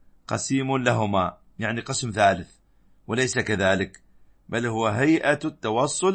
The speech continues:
إليهما. فالاعتبار هو هيئة التوصل إلى المتابعات والشواهد،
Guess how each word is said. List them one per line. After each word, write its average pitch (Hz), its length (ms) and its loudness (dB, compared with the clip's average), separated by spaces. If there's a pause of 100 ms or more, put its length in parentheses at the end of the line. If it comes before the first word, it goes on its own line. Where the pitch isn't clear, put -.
إليهما. 107 880 2 (600)
فالاعتبار 123 760 4 (420)
هو 139 160 -2
هيئة 143 420 0 (340)
التوصل 156 800 -2
إلى 160 480 4 (640)
المتابعات 113 880 2 (1000)
والشواهد، 113 1120 6